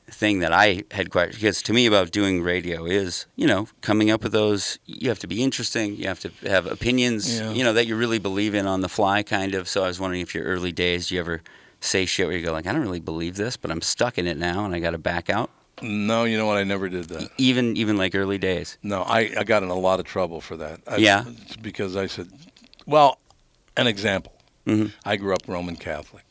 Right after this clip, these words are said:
Speaker 2: My mother was a big-time Catholic. And I was going through,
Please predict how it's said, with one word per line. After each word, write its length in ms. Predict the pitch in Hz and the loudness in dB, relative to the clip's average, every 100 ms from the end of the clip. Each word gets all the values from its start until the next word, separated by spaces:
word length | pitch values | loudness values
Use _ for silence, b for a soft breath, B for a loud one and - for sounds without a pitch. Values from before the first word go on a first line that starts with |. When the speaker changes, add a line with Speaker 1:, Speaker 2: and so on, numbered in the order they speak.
| - | -12
Speaker 2:
My 140 | 104 | -6
mother 240 | 98 101 98 | -2 0 -2
was 140 | 92 | -4
a 40 | 87 | -6
big-time 580 | 95 104 85 85 80 | -4 -4 -4 -8 -8
Catholic. 480 | - 90 92 - 135 _ _ B B B B B B | -10 -12 -12 -18 -20 _ _ B B B B B B
And 380 | 104 104 98 90 - | -2 -2 -2 -6 -4
I 60 | |
was 100 | 104 | -4
going 300 | 113 104 98 | -2 -2 -2
through, 480 | - 98 92 90 | -6 -8 -6 -6